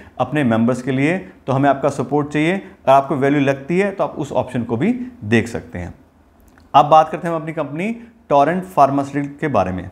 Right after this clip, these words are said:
बात करें तो लीडिंग इंडियन फार्मास्यूटिकल कंपनी है। कंपनी रिसर्च, डेवलपमेंट और मैन्युफैक्चरिंग काम करती है फार्मास्यूटिकल में और कंपनी mainly दो चीज़ें बनाती है, जेनेरिक फार्मास्यूटिकल फॉर्मुलेशंस और एपीआई, एपीआई नहीं, एक्टिव फार्मास्यूटिकल इंग्रेडिएंट्स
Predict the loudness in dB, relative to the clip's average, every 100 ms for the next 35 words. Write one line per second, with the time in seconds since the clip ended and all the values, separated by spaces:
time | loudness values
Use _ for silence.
0 | 2 2 2 -2 -4 -6 -18 _ -2 0
1 | 2 0 -2 -2 -2 0 2 2 0 -6
2 | -4 -4 -4 -4 -2 -4 -4 -4 -2 -2
3 | -2 -6 -20 _ 2 2 4 4 4 0
4 | 0 -2 -2 -4 -2 -2 0 -2 -4 -4
5 | 0 0 0 -2 -4 -4 0 0 0 -4
6 | -4 -4 -4 -4 -6 -20 _ 2 2 2
7 | -2 -2 -2 0 0 0 -4 -12 -8 0
8 | 0 2 -2 0 -2 0 -2 0 0 2
9 | -2 -2 2 2 0 -6 -6 -4 -6 0
10 | 0 2 0 0 -4 -4 -8 0 0 0
11 | -8 -20 _ 0 0 2 0 2 0 0
12 | 0 0 0 -2 0 -4 2 2 2 -2
13 | -6 -4 -2 0 0 -4